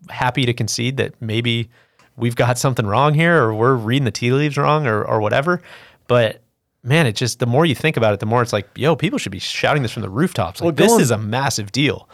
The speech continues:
Speaker 2: Going back, I think, like, we're not gonna go hop in a Formula One car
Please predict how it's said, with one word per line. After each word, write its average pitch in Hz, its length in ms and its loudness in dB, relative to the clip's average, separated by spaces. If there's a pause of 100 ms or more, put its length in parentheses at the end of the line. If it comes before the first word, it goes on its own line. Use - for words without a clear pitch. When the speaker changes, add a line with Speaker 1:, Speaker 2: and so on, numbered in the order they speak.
(260)
Speaker 2:
Going 185 260 2
back, 160 380 4
I 143 100 -4
think, 151 420 -6 (280)
like, 151 160 -4
we're 156 140 -2
not 214 180 2
gonna 160 140 -2
go 147 160 2
hop 139 320 0
in 139 40 -4
a 131 60 -4
Formula 139 480 -2
One 127 240 -4
car 120 420 -8